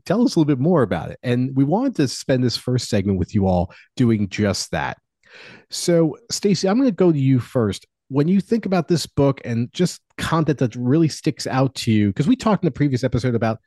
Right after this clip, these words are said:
the why of the book, but I wanna get more to the meat and guts of it. Um, tell us about some of the parts of this book that you've been really passionate about,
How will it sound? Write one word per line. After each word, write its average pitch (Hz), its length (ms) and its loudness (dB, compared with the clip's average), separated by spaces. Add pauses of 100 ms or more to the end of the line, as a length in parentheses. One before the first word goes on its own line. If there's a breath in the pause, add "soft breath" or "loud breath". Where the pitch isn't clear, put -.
the 113 80 -2
why 101 540 0
of 85 180 -6
the 90 60 -10
book, 82 240 -6 (500 loud breath)
but 160 80 -2
I 165 60 2
wanna 294 160 2
get 139 160 0
more 156 180 2
to 160 100 0
the 131 60 2
meat 110 300 2
and 120 160 -4
guts 98 340 -2
of 80 80 -16
it. 71 140 -8 (360 loud breath)
Um, 117 320 -2
tell 233 240 -2
us 247 120 -4
about 214 240 0
some 170 200 0
of - 80 0
the - 60 -2
parts 147 300 -2
of 127 200 -2
this 135 140 0
book - 140 0
that 117 100 0
you've 107 140 0
been 101 100 -2
really 131 220 2
passionate 127 440 -2
about, 120 300 0